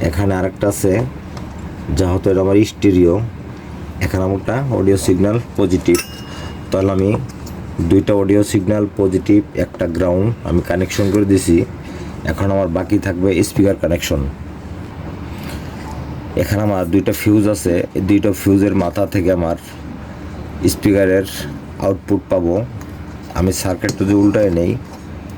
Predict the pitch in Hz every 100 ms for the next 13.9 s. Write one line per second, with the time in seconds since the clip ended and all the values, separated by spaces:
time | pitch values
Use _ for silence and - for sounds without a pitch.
0 | - - 90 95 98 95 90 101 98 95
1 | - 101 - 98 92 95 95 95 - 101
2 | 101 - - - - 85 92 90 90 90
3 | 85 82 - 92 - 87 85 85 95 -
4 | 85 82 - - - - - - - -
5 | 87 98 95 101 104 95 113 123 - -
6 | - - - - - - - - 98 92
7 | 98 101 104 113 - 95 98 92 98 87
8 | 80 107 120 - - - - - - -
9 | - - - - - - 95 98 95 95
10 | 92 - 98 - 95 95 95 98 - 101
11 | 95 98 101 101 - - - - - -
12 | - - - - - - 151 151 - -
13 | - - - - - - 90 95 92